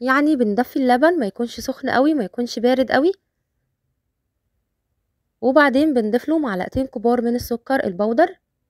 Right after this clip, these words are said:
أو السكر العادي، بضيف كمان عليه معلقتين كبار من الكريم شانتيه، وبضيف علبة من الزبادي بطعم الفراولة، أي نوع زبادي تحبيه أو تفضليه.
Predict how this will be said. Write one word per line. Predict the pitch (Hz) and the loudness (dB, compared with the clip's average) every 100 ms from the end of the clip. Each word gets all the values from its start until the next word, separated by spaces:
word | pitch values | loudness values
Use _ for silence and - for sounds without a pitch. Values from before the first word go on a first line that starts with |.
| _ - | _ -4
أو | 277 | -2
السكر | 294 - 262 - 240 | 0 0 -2 0 -2
العادي، | 196 202 240 359 - _ _ _ _ _ _ _ | -2 -2 0 -2 -4 _ _ _ _ _ _ _
بضيف | 214 226 269 | -4 -2 -2
كمان | - 226 254 | -2 -2 -2
عليه | 226 226 330 | 0 2 2
معلقتين | 311 185 - 247 | 0 -2 -4 -6
كبار | 233 214 233 233 | -8 -4 -2 -2
من | 226 233 | -2 -4
الكريم | - 220 240 | -6 -4 -4
شانتيه، | 233 214 - 349 - _ _ _ _ _ _ _ _ _ _ _ _ - | -4 -8 -2 -4 -4 _ _ _ _ _ _ _ _ _ _ _ _ -6
وبضيف | 285 302 254 269 302 | 0 2 2 0 -2
علبة | 226 254 247 285 | -4 -2 0 0
من | 247 262 | 0 -2
الزبادي | 233 208 208 233 302 320 | -4 -4 -4 -2 -2 -2
بطعم | 202 226 233 | -4 -6 -4
الفراولة، | 214 202 196 233 349 _ _ _ _ | -6 -4 -4 -2 -4 _ _ _ _
أي | 277 302 | 0 0
نوع | 285 277 | 0 0
زبادي | 294 233 220 247 285 | 0 0 0 0 0
تحبيه | - 226 180 240 294 | -2 -4 -6 -2 0
أو | 240 | -2
تفضليه. | 240 240 214 196 214 294 | -4 -6 -6 -4 -2 -4